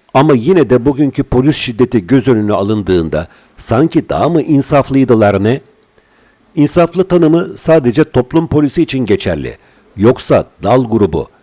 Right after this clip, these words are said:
ya da Gayrettepe'deki terörle mücadelenin eline düştüğünde vay haline.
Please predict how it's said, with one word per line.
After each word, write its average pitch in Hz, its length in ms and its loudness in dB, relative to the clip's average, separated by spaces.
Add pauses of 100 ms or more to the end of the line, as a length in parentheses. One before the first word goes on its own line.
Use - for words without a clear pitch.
(140)
ya 82 220 -8
da 147 240 -2
Gayrettepe'deki 117 840 -4
terörle 113 420 0
mücadelenin 107 760 -2
eline 101 420 -2
düştüğünde 123 540 0
vay 127 160 4
haline. 76 420 -6